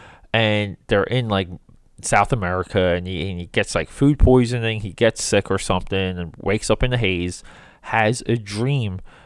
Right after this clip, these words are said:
and draws a picture of the Terminator crawling. I think it was, like, a crawling, it was a black charcoal, uh, sketch. And th-, and then there we go. Like, that was the formation of the movie, and him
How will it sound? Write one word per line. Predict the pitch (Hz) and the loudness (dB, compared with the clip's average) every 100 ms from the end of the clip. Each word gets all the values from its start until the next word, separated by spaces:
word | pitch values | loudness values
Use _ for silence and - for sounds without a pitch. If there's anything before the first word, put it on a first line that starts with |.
| _ - | _ -4
and | 113 107 | -2 0
draws | 101 101 107 | 4 4 4
a | |
picture | 110 208 202 - 113 113 - | 6 6 6 4 4 4 0
of | 104 104 | -2 -2
the | 104 | 0
Terminator | 160 165 117 98 92 95 - _ _ _ _ _ _ _ - | 2 2 0 0 0 -2 -4 _ _ _ _ _ _ _ -14
crawling. | - - 107 110 127 131 | -2 6 8 8 4 0
I | 104 | -2
think | 120 110 | -2 -2
it | |
was, | 98 | 0
like, | 92 | -2
a | 85 | -2
crawling, | - 95 98 98 | 2 2 2 0
it | |
was | 90 | -4
a | 87 | -6
black | - 87 90 | -2 -2 -2
charcoal, | - 78 - 92 92 - - _ _ - | -4 -6 -2 0 0 -2 -10 _ _ -6
uh, | 104 92 76 65 57 53 - _ _ _ - | -2 0 2 0 -2 -4 -10 _ _ _ -12
sketch. | - 104 107 - - - - - - _ - | -4 -2 -2 -4 -12 -20 -20 -20 -20 _ -2
And | 120 117 113 113 104 - | 2 2 0 -2 -6 0
th-, | 127 - | 2 4
and | 127 | 2
then | 120 117 | 4 6
there | 110 | 6
we | 113 | 4
go. | 110 90 - | 4 4 4
Like, | 90 95 | -2 2
that | 98 | 4
was | 95 - | 4 2
the | 92 | 0
formation | - 123 101 92 - 92 - | 0 2 0 0 -2 -4 -4
of | 90 90 | -6 -2
the | |
movie, | 107 175 156 117 110 | 4 6 6 2 0
and | - 110 104 | -2 -2 -2
him | 135 120 120 | 0 0 -2